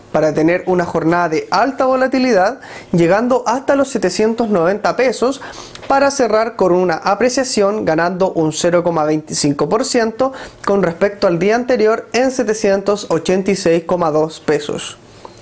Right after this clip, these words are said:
Esperamos que se mantenga en el rango entre setecientos ochenta y ochocientos pesos. Wall Street,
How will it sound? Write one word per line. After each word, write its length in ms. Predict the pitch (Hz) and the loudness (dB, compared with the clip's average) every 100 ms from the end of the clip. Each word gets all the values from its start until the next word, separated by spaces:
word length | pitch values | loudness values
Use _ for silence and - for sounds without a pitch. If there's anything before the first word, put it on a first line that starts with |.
| - - | -20 -4
Esperamos 720 | 151 151 156 233 254 220 247 | -4 0 2 2 2 0 -2
que 140 | - 247 | -2 0
se 140 | 269 | 2
mantenga 580 | 254 202 196 220 233 240 | 0 0 0 2 2 0
en 160 | 214 190 | 0 0
el 120 | 170 | 0
rango 460 | 165 196 214 220 220 | 0 0 0 0 0
entre 300 | 190 190 175 | -2 -2 -2
setecientos 640 | 170 151 156 156 143 147 | -2 -2 0 0 0 -4
ochenta 640 | 160 - 247 247 254 254 - - - | -4 0 0 2 0 -2 -6 -18 -4
y 160 | 233 269 | 2 2
ochocientos 640 | 262 220 214 185 185 185 | 2 0 0 0 -2 -4
pesos. 600 | - 151 151 - - - - - - - - - - - - | 0 -2 0 -6 -6 -14 -20 -20 -20 -18 -16 -16 -18 -12 -2
Wall 200 | 170 196 | 0 0
Street, 320 | 190 202 190 | 0 -2 -2